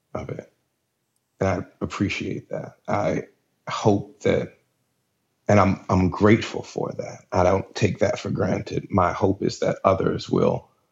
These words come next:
take the same, uh, time with the music, the same patience, this, the same, uh,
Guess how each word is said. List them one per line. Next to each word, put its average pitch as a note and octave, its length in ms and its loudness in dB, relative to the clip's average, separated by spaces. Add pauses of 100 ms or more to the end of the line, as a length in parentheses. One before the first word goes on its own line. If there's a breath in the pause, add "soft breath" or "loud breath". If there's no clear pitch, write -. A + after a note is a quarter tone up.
(1800)
take - 240 2
the F2 80 4
same, F#2 540 -2 (460)
uh, A2 300 -8 (920)
time F#2+ 600 0 (240)
with G#2+ 200 4
the A#2 60 4
music, A2 440 4
the - 60 2
same F#2 300 -2
patience, G2 540 2
this, - 280 0
the F2 320 -2
same, G2 540 0
uh, F2+ 280 -2